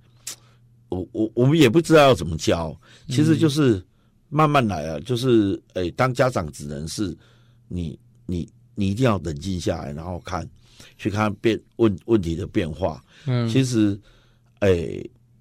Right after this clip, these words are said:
Speaker 1: 还有就是我所看到的，在青少年这个阶段，孩子变化很大。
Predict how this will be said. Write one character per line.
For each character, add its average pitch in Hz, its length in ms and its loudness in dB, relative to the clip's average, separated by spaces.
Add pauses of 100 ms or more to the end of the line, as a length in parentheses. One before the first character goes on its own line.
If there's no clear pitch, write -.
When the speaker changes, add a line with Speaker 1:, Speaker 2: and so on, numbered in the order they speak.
(100)
Speaker 1:
还 - 200 0
有 107 260 4
就 117 160 -6
是 110 340 0 (380)
我 123 160 2
所 117 160 -2
看 107 260 -6
到 85 260 -2
的， - 100 -20 (640)
在 123 260 0 (180)
青 131 220 -2
少 123 140 0
年 85 180 -4
这 110 80 0
个 101 80 0
阶 90 220 -4
段， 80 200 -6 (280)
孩 104 160 0
子 90 100 -6
变 90 180 -2
化 85 160 -4
很 71 220 -10
大。 76 260 -10